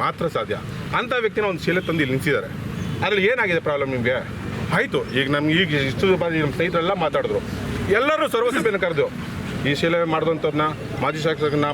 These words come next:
ಮಠದವ್ರನ್ನ, ಆ, ಜನಪ್ರತಿನಿಧಿಗಳನ್ನ, ಮಾಧ್ಯಮದವ್ರನ್ನ, ಎಲ್ಲ ಸಂಘಗಳನ್ನ ಕರೆದ್ಬಿಟ್ಟು ಮೀಟಿಂಗ್ ಮಾಡಿ, ಸರ್ವ, ಸರ್ವಸಭೆ ಕರೆದು ಮಾತಾಡಿ, ಯಾವ ಜಾಗದಲ್ಲಿ ಇಡ್ತೀರಾ? ನಾವೇನು ಅಭಿವೃದ್ಧಿ ವಿರೋಧಿಗಳಲ್ಲ. ನೀವೇನು ಅಂದ್ರೆ ನಾವೆಲ್ಲ ಕೈ ಕಟ್ಕೊಂಡು ಕೂತಿಲ್ಲ.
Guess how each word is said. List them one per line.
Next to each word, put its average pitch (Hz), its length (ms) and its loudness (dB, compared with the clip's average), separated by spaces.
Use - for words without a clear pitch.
ಮಠದವ್ರನ್ನ, 147 460 0
ಆ, 127 40 2
ಜನಪ್ರತಿನಿಧಿಗಳನ್ನ, 143 760 2
ಮಾಧ್ಯಮದವ್ರನ್ನ, 151 600 0
ಎಲ್ಲ 208 120 2
ಸಂಘಗಳನ್ನ 214 420 2
ಕರೆದ್ಬಿಟ್ಟು 185 360 0
ಮೀಟಿಂಗ್ 247 280 2
ಮಾಡಿ, 175 200 0
ಸರ್ವ, 202 180 4
ಸರ್ವಸಭೆ 196 360 2
ಕರೆದು 185 200 0
ಮಾತಾಡಿ, 190 280 2
ಯಾವ 185 100 4
ಜಾಗದಲ್ಲಿ 202 320 2
ಇಡ್ತೀರಾ? 180 280 2
ನಾವೇನು 190 260 4
ಅಭಿವೃದ್ಧಿ 220 300 2
ವಿರೋಧಿಗಳಲ್ಲ. 220 520 4
ನೀವೇನು 180 380 4
ಅಂದ್ರೆ 208 220 4
ನಾವೆಲ್ಲ 190 280 2
ಕೈ 185 120 2
ಕಟ್ಕೊಂಡು 180 220 0
ಕೂತಿಲ್ಲ. 165 220 2